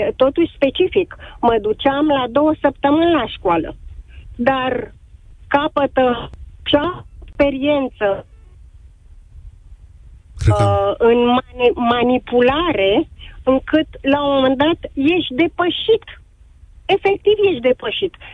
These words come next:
Speaker 1: Nu are unde să te duci. Am fo-, a fost adus de pe stradă, sunată de poliție și mi-a spus poliția la o anumită secție: „Doamne, noi nu, eu i-am indicat, acolo,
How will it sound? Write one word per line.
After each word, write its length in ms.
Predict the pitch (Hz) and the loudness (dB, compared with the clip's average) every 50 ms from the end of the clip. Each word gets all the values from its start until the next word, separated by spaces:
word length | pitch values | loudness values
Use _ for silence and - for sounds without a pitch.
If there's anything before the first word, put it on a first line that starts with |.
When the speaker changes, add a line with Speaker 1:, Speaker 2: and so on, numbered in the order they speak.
| - - - 320 | -4 0 2 2
Speaker 1:
Nu 80 | 349 403 415 415 392 | 2 2 0 -2 0
are 160 | 381 381 277 - - - 339 403 | 2 2 2 0 0 2 4 4
unde 200 | 440 392 - 427 - - | 4 4 4 2 2 2
să 60 | 294 269 - | 0 -2 0
te 80 | 240 220 180 175 | -2 -2 0 0
duci. 220 | 185 196 - - - - - - - - - 262 254 | -2 -2 -2 -6 -10 -12 -14 -20 -8 -4 -2 0 0
Am 80 | 240 240 - | -2 -2 0
fo-, 260 | - 294 302 320 311 - 254 240 | 2 2 2 2 0 -2 -4 -4
a 40 | 226 - 294 | 0 0 0
fost 180 | 311 - - 196 185 | 0 2 0 0 0
adus 260 | 233 226 269 302 320 - - 240 240 | 0 0 0 0 0 -2 0 0 0
de 80 | 240 - | 0 2
pe 80 | 247 233 214 - | -2 -4 -4 -2
stradă, 360 | - 269 294 311 269 226 220 202 - - - | 0 0 0 0 0 0 -2 -4 -4 -4 0
sunată 360 | - 202 202 226 269 294 - 277 254 | 2 2 2 2 2 0 0 0 0
de 60 | 247 233 - 220 | 0 0 0 0
poliție 400 | 208 202 226 226 - - 302 302 285 | -2 -2 -2 -2 0 0 0 2 2
și 60 | - | 0
mi-a 240 | 294 285 262 247 220 - - | 0 2 0 0 -2 -8 -8
spus 220 | - 285 320 330 - - - 311 | -2 0 0 0 -2 0 0 2
poliția 500 | 277 254 226 233 214 - - - 269 294 311 320 | 2 2 0 -6 -10 -8 -2 -2 0 0 2 2
la 60 | 285 | 0
o 120 | 262 247 233 | 0 2 2
anumită 380 | 233 226 247 277 277 - - - - - - | 2 2 2 0 0 0 0 0 0 -2 -2
secție: 480 | 233 190 - - - - 240 254 285 370 - - - - - - - - - - 277 269 | -4 -4 -4 -10 -8 -2 0 2 2 2 -2 -8 -16 -20 -20 -20 -20 -12 -8 -4 -2 0
„Doamne, 260 | 320 349 359 349 339 339 339 339 | 2 2 4 4 4 4 4 4
noi 100 | 339 349 349 392 | 4 4 4 4
nu, 60 | 427 339 - - - - - 294 262 277 359 392 | 2 0 -4 -12 -14 -4 -2 0 2 2 2 2
eu 80 | 403 415 370 330 | 2 2 2 2
i-am 180 | 294 269 233 226 226 226 214 | 0 0 -2 -2 -2 -2 -2
indicat, 420 | 196 175 190 - - 208 185 190 - - - - 262 254 | -2 -4 -8 -6 -2 -2 -2 -2 -6 -10 -6 -6 -6 -6
acolo, 400 | - - - 403 381 359 320 | -4 -2 -2 0 2 4 2